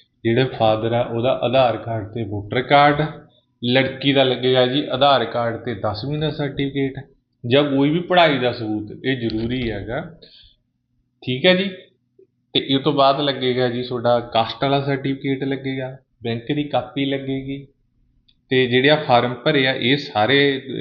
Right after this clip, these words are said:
ਵੀ ਚਾਹੀਦੇ, ਇਹਨਾਂ ਦੀ ਪੀ ਡੀ ਐਫ ਬਣਾਉਣੀ ਆ, ਉਹ ਕਿਵੇਂ ਬਣਾਉਣੀ ਆ ਮੈਂ ਤੁਹਾਨੂੰ ਦੱਸ ਦੂੰਗਾ। ਤੇ ਉਹ ਤੋਂ ਬਾਅਦ ਆ ਗਈ ਜਿਹੜੀ ਤੁਹਾਡੀ ਵਿਆਹ ਦੇ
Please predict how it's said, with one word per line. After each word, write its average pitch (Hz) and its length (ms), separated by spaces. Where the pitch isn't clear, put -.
ਵੀ 135 100
ਚਾਹੀਦੇ, 120 400
ਇਹਨਾਂ 123 240
ਦੀ 143 80
ਪੀ 120 240
ਡੀ 113 120
ਐਫ 110 160
ਬਣਾਉਣੀ 117 320
ਆ, 135 60
ਉਹ 139 60
ਕਿਵੇਂ 123 300
ਬਣਾਉਣੀ 120 360
ਆ 120 40
ਮੈਂ 117 140
ਤੁਹਾਨੂੰ 113 280
ਦੱਸ 98 240
ਦੂੰਗਾ। 131 400
ਤੇ 127 180
ਉਹ 127 100
ਤੋਂ 156 140
ਬਾਅਦ 131 320
ਆ 131 100
ਗਈ 120 220
ਜਿਹੜੀ 117 260
ਤੁਹਾਡੀ 123 280
ਵਿਆਹ 113 340
ਦੇ 147 100